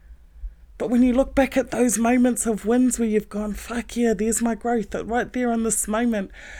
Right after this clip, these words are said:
you know, and you celebrate it, you'll remember it more if you celebrate it. You'll remember it more if you share it with people that love you, that know you, that know your journey, they know your struggle.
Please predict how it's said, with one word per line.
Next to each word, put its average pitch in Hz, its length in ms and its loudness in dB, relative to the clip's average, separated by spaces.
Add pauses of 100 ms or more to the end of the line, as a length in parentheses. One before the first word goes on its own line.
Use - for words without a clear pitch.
(540)
you 226 120 -4
know, 233 280 0
and 214 180 0
you 208 80 0
celebrate 226 640 2
it, - 80 0
you'll 202 140 -4
remember 220 760 4
it 156 120 -2
more 170 300 -2
if - 140 -8
you - 80 -2
celebrate 156 600 -4
it. - 200 -10 (120)
You'll 214 200 2
remember 226 580 4
it - 80 2
more 190 320 0
if - 220 -4
you 185 80 -2
share 175 420 -2
it - 100 -4
with 175 200 -8
people 170 340 -6
that 160 180 0
love 156 260 0
you, 151 180 -4
that - 180 -2
know 165 300 2
you, 147 380 -2
that - 200 -4
know 160 360 0
your 156 280 0
journey, 135 540 -8
they 139 160 -10
know 147 280 -6
your 151 220 -2
struggle. 147 600 -8